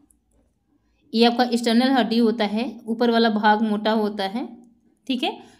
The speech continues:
इसके तीन भाग होते हैं, manubrium, gladiolus and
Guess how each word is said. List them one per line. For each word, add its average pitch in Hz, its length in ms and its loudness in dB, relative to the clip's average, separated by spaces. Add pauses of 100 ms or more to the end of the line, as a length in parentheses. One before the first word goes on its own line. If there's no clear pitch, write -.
(120)
इसके 233 180 -4
तीन 240 300 4
भाग 226 200 4
होते 214 320 -4
हैं, - 480 -8 (500)
manubrium, 226 680 2 (1700)
gladiolus 233 880 2 (560)
and 214 300 -2